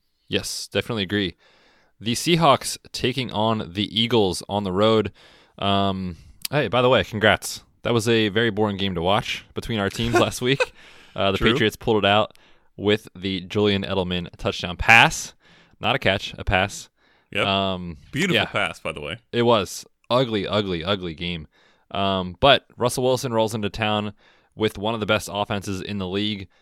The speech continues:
Speaker 1: There's no question Russell Wilson is a top three play for me this week,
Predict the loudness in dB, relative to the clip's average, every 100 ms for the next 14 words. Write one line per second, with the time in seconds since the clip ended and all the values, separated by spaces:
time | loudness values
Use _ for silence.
0 | _ _ -10 -6 0 0 2 -2 -2 -4
1 | -6 -6 -4 -4 -6 -6 -10 -8 -4 -4
2 | -4 -10 -4 -4 -4 -6 -6 -4 -4 -6
3 | -8 -8 -12